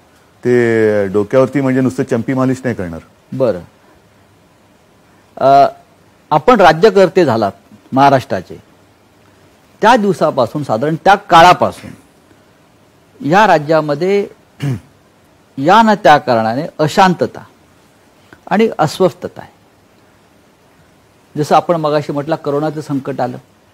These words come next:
Speaker 2: त्या संकटामुळे संपूर्ण राज्यामध्ये, जनतेमध्ये एक मानसिक अशांतता आहे. मग निसर्ग वादळ आलं, पुरासारखी परिस्थिती निर्माण झाली आणि त्यात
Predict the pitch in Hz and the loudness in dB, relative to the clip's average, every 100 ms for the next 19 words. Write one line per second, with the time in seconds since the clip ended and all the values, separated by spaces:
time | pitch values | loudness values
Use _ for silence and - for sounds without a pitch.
0 | _ _ _ _ _ _ _ _ 151 143 | _ _ _ _ _ _ _ _ -6 -4
1 | 127 143 147 156 151 156 160 - - 139 | -4 -2 0 0 0 0 -2 -8 -12 -10
2 | 127 143 147 135 120 131 139 135 139 135 | -6 -4 -2 0 0 0 -2 -2 -4 -4
3 | 123 123 139 135 127 131 120 - _ 135 | -4 -6 -4 -4 -4 -4 -6 -12 _ -14
4 | 131 127 131 127 180 - 135 131 110 98 | -6 -2 -2 0 -2 0 -6 -4 -8 -8
5 | 90 - _ _ _ _ _ _ _ _ | -14 -20 _ _ _ _ _ _ _ _
6 | _ _ _ _ _ _ _ 143 151 147 | _ _ _ _ _ _ _ -6 -4 -4
7 | - 165 170 165 147 143 127 113 127 _ | -2 -2 0 2 0 -2 -4 -6 -16 _
8 | _ _ _ _ _ _ _ _ _ _ | _ _ _ _ _ _ _ _ _ _
9 | _ _ 139 156 175 175 175 175 156 147 | _ _ -2 0 0 -2 -4 -4 -4 -8
10 | 156 151 135 127 123 107 95 107 _ _ | -8 -6 -4 -4 -6 -10 -14 -20 _ _
11 | _ _ _ _ _ _ _ _ _ _ | _ _ _ _ _ _ _ _ _ _
12 | - 220 220 _ - 175 226 | -6 -6 -6 _ 0 2 4